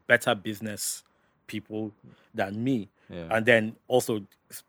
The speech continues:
Speaker 1: surround myself with younger creatives so I stay, um, in tune with what's going on.
Speaker 2: Yeah.
Speaker 1: Um, so that's, like, my own strategy where I know, like, "Okay, you know what, I'm not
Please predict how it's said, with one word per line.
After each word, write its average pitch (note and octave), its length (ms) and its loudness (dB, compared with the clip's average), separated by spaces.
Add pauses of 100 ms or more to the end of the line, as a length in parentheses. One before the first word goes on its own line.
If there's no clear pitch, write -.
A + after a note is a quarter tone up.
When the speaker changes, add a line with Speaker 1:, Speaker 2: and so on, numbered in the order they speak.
Speaker 1:
surround C3 260 6
myself A2+ 220 2
with G#2+ 120 -2
younger B2 300 0
creatives A2 560 -4
so A#2 180 -2
I G2+ 140 -4
stay, A#2+ 500 0 (540)
um, G2+ 420 0 (140)
in A2+ 120 -6
tune A#2+ 300 0
with A2 60 -2
what's A2+ 220 0
going A2+ 320 0
on. G#2+ 320 -6 (220)
Speaker 2:
Yeah. E2+ 240 -12
Speaker 1:
Um, G#2+ 280 4
so A2+ 340 4 (120)
that's, C#3+ 300 6
like, A2+ 200 -4
my A#2 340 6
own A#2 380 -2
strategy A2+ 560 -4
where A2 300 2
I G#2 100 -4
know, A#2 120 -2
like, G#2+ 180 -4
"Okay, A2 200 -10
you G#2 80 -8
know A2+ 80 -4
what, G#2+ 180 -6
I'm G#2 160 -6
not C#3 360 -2